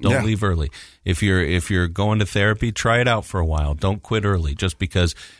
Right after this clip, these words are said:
Speaker 1: you thought the therapist wasn't the best for you. Try things out. Or if you, if,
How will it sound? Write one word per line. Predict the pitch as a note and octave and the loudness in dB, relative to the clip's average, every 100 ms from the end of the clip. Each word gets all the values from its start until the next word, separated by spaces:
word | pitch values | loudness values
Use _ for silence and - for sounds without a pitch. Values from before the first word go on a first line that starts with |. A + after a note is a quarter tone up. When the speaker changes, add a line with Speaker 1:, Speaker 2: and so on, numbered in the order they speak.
| _ | _
Speaker 1:
you | F#2 | -2
thought | E2+ F#2 F2 | 2 2 2
the | - F2 E2+ E2+ D#2+ | 2 2 4 0 0
therapist | F2+ F2 - F2 G2 | 0 0 0 -2 0
wasn't | F2+ F2 F2 D#2+ | 2 2 0 -2
the | E2+ | 0
best | F#2 E2 - | 2 0 -2
for | E2 | -4
you. | D#2 C#2 - - - | -2 -4 -8 -20 -6
Try | - C#3 | 0 0
things | C#3 C3+ A#2 | 0 -2 2
out. | A#2+ G2 B1+ - | 2 2 0 -2
Or | G2 B2+ D3 | 0 2 2
if | B2 | 2
you, | A2+ G#2 G2+ - | 2 0 0 -2
if, | F#2 F#2 | 0 0